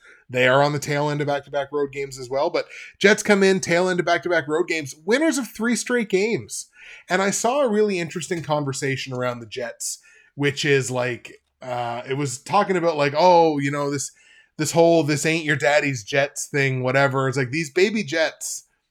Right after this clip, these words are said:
and that's kinda what they are. They're a very young team. These baby Jets don't care about all that noise from the past against the Jets.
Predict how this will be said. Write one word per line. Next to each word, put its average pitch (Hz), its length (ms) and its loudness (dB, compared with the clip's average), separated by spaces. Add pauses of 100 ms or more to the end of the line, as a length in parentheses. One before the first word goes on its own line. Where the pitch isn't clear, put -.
(120)
and 156 80 -6
that's - 120 -4
kinda 262 160 2
what 247 120 2
they 208 100 4
are. 233 160 0
They're 139 160 2
a 147 40 2
very 147 380 -2
young 151 340 -4
team. 156 320 -8 (480)
These 180 200 0
baby 220 340 2
Jets 180 460 0
don't 156 500 -4 (120)
care 160 440 4
about 135 260 4
all 127 200 2
that 127 280 2
noise 123 580 -4
from 127 160 -8
the 123 80 -6
past 123 500 2
against 117 360 -8
the 120 60 -16
Jets. 156 420 -4